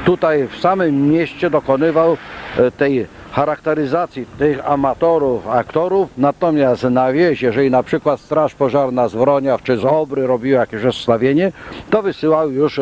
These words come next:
swoich uczniów. U pana Zimniewicza, no, golił się szczyk pan hrabia Kurnatowski. Przyjeżdżał swoim powozem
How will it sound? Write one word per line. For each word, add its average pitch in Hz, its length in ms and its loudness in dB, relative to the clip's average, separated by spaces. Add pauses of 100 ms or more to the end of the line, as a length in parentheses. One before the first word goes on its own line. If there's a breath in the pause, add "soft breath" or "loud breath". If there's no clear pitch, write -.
(120)
swoich 139 500 0
uczniów. 101 560 -2 (1120 loud breath)
U 117 100 0
pana 170 300 -2
Zimniewicza, 151 840 -2 (580 loud breath)
no, 123 260 2 (160)
golił 147 600 -2
się 120 280 -4
szczyk - 260 -2
pan 135 220 -2
hrabia 156 400 -2
Kurnatowski. 143 1080 -2 (600 loud breath)
Przyjeżdżał 151 1120 2 (100)
swoim 143 400 0
powozem 139 680 0